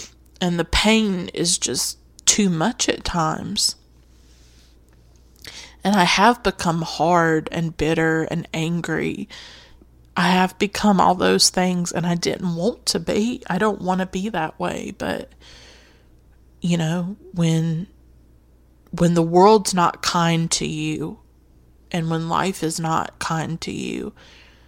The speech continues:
it's really hard to, it's just really hard to cope with that or to live with it.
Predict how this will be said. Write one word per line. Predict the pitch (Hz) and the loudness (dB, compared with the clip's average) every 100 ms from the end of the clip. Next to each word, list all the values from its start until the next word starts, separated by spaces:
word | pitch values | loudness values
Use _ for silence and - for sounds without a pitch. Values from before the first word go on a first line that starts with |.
| _ _ - | _ _ -8
it's | - 180 | -6 -2
really | 165 165 165 | 2 2 2
hard | 170 - 165 151 160 180 - | -2 -2 0 0 0 -4 -4
to, | - 113 151 - - 226 - _ _ _ _ - _ _ - - _ _ - _ _ _ _ _ _ _ - - - - - _ _ _ - _ _ _ _ _ _ - - - - | -2 -2 -4 -6 -8 -12 -16 _ _ _ _ -20 _ _ -20 -20 _ _ -20 _ _ _ _ _ _ _ -20 -20 -20 -20 -20 _ _ _ -20 _ _ _ _ _ _ -20 -20 -18 -6
it's | - 160 - - | -6 -2 -2 -2
just | 170 - - | -4 -6 -4
really | 160 151 139 | -2 -2 -4
hard | 170 151 156 160 | -4 -2 -2 -4
to | - 117 - | -6 -6 -4
cope | - 156 - | -2 -2 -2
with | 175 - | -8 -6
that | - 53 - - - - - _ - | -8 -8 -8 -12 -20 -20 -20 _ -10
or | - 185 | -6 -6
to | - | -6
live | 170 151 156 - | -4 -4 -4 -6
with | 175 - | -8 -8
it. | 50 | -10